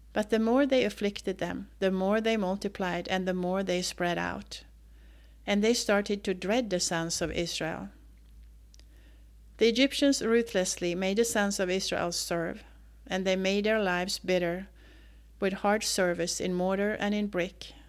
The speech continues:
and in all kinds of service in the field, all their service in which they ruthlessly made them serve.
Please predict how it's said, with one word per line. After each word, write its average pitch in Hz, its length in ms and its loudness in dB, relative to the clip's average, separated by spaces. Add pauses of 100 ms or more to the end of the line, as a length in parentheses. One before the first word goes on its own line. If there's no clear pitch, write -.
(500)
and 190 120 0
in 190 120 -2
all 220 240 0
kinds 233 420 -2
of 185 120 -4
service 170 560 -2
in 185 160 -4
the 185 80 -4
field, 208 480 0 (640)
all 214 240 6
their 240 180 2
service 175 600 -2
in 190 180 0
which 185 280 0
they 180 140 2
ruthlessly 185 680 0
made 175 280 0
them 175 160 -2
serve. 165 440 -2